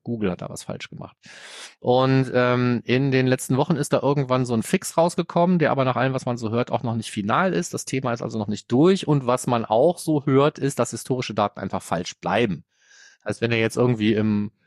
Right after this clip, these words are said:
April gesehen habt, dass da irgendwie da sich irgendwas verdreht hat und seitdem nicht mehr ganz geworden ist, bis vielleicht letzte Woche Donnerstag oder so,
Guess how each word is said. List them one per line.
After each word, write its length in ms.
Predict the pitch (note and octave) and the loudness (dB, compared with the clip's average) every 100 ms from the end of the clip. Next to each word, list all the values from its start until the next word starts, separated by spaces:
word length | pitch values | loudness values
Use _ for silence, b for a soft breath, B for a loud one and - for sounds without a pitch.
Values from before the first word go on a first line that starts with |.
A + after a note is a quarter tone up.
| _ _ - | _ _ -8
April 440 | A#2 - C#3+ D3 | -8 2 4 4
gesehen 440 | C3+ A#2+ C3+ C3+ | 4 2 2 2
habt, 160 | B2+ - | 0 -2
dass 100 | - | -2
da 120 | A2 | 0
irgendwie 560 | B2 C3 B2 A2+ A2+ A#2 _ _ _ | 2 0 0 0 2 2 _ _ _
da 300 | - - A#2 | -16 -2 0
sich 160 | A2+ A2+ | 0 -2
irgendwas 320 | B2+ A#2+ A2+ | -2 0 -4
verdreht 400 | - G#2+ A#2 D3+ | -2 0 2 2
hat 140 | D3 A#2 | 0 -2
und 100 | A2 | -2
seitdem 320 | A#2 B2 A#2+ | -2 0 -2
nicht 140 | A2+ | 0
mehr 120 | A2+ | 0
ganz 240 | G#2 B2 - | 0 -2 -2
geworden 420 | D3 C#3+ D3 C#3+ | 0 2 2 2
ist, 160 | D#3+ - | 0 -2
bis 160 | B2+ | -12
vielleicht 380 | - A#2+ A#2 - | -2 2 2 0
letzte 300 | A#2+ - A#2 | -4 -4 -6
Woche 140 | A2 | -4
Donnerstag 400 | G#2+ C3+ D#3 C#3 | 0 0 0 0
oder 240 | D#3+ D3 C#3+ | 2 2 2
so, 220 | E3 | 0